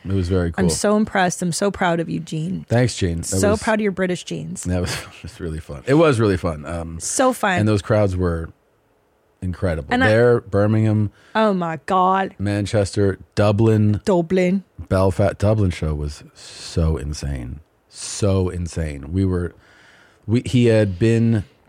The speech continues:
Speaker 1: coronated, I think, that day, maybe?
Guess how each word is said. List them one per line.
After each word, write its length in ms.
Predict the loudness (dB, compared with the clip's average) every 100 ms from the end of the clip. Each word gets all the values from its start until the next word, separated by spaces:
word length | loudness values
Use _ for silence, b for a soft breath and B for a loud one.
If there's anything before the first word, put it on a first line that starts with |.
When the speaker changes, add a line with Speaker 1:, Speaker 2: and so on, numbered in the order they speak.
| _ -10
Speaker 1:
coronated, 680 | -2 0 2 4 4 4 4
I 60 |
think, 340 | 2 0 -2 -8
that 480 | -6 0 2 2 -2
day, 260 | -4 0 2
maybe? 220 | 2 0